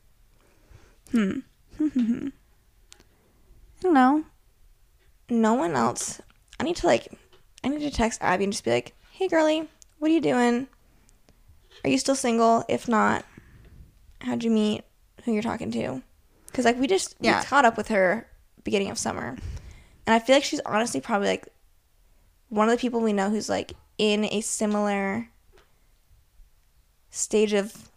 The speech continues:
Speaker 2: life right now in terms of dating and being done with school mostly.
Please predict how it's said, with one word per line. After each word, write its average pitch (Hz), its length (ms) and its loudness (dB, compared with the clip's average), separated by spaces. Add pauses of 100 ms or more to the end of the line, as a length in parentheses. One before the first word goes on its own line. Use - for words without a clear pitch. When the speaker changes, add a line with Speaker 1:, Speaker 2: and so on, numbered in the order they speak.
Speaker 2:
life 196 300 -4
right - 140 -14
now - 280 -12 (220)
in 226 140 -4
terms 214 220 -2
of 196 160 -4 (200)
dating 226 540 2
and 190 260 -4 (200)
being 214 220 -2
done 208 160 0
with 208 100 -4
school 214 280 -2
mostly. 208 760 -2